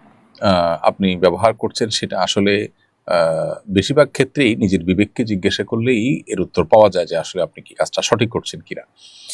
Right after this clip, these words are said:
আহ, আপনি অফিসের যে বিস্কিট বা, আহ, টিস্যু সেটা নিয়ে গেলেন, নিয়ে অফিস টাইমের বাইরে আপনি বাসায় ব্যবহার করলেন, অন্য কোথাও, অন্য কোথাও ব্যবহার করলেন, সেটা যে খেয়ানত সেটা বোঝার জন্য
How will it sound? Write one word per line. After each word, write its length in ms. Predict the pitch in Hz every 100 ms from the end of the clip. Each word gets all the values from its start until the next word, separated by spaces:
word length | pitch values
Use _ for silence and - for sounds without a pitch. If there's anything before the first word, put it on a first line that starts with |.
| - - _
আহ, 420 | 101 90 87 82 120
আপনি 220 | 123 120
অফিসের 500 | 101 110 - 113 95
যে 120 | 98
বিস্কিট 440 | 92 - - 90 -
বা, 300 | 90 85 85 -
আহ, 340 | - 85 82 -
টিস্যু 280 | - - 95
সেটা 280 | - 95 92
নিয়ে 200 | 101 92
গেলেন, 180 | 73 - _ _ _ _ -
নিয়ে 120 | 123
অফিস 140 | 98 -
টাইমের 180 | 104
বাইরে 220 | 92 90 90
আপনি 200 | 95 85
বাসায় 260 | 82 87
ব্যবহার 240 | 82 82 78
করলেন, 260 | 80 78
অন্য 120 | 80
কোথাও, 280 | 78 80 80
অন্য 280 | - 98 90
কোথাও 180 | 78 85
ব্যবহার 200 | 78 76
করলেন, 260 | - 71
সেটা 240 | 147 123 131
যে 200 | 131 131 - _ _ _
খেয়ানত 380 | - 117 123 104 _ -
সেটা 260 | - 98
বোঝার 420 | 92 87 87 95 85
জন্য 320 | 85 82